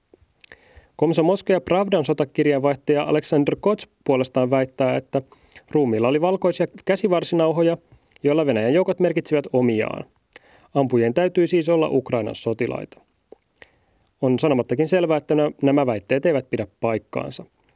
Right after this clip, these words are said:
Ensimmäiset kuvat ruumiista nähtiin heti Venäjän vetäydyttyä. Ne ovat satelliittikuvien mukaan olleet paikalla jopa viikkoja, eikä ole mitään syytä uskoa, että minkäänväriset käsivarsinauhat olisivat hillinneet venäläisjoukkoja.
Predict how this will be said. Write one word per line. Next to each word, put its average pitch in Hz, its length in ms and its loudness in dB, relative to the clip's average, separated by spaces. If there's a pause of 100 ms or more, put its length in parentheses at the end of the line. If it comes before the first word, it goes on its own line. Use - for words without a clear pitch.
(300)
Ensimmäiset 120 400 0
kuvat 147 260 -2
ruumiista 156 380 0
nähtiin 151 340 0
heti 165 320 -2
Venäjän 139 340 2
vetäydyttyä. 135 760 0 (360)
Ne 120 100 -2
ovat 113 140 -2
satelliittikuvien 143 720 0
mukaan 147 240 0
olleet 147 260 -2
paikalla 143 340 0
jopa 175 220 0
viikkoja, 175 560 0 (380)
eikä 120 200 0
ole 147 60 2
mitään 165 260 0
syytä 151 240 0
uskoa, 156 380 0
että 135 160 -2
minkäänväriset 131 560 0
käsivarsinauhat 123 840 0
olisivat 113 380 -2
hillinneet 113 460 0
venäläisjoukkoja. - 880 -6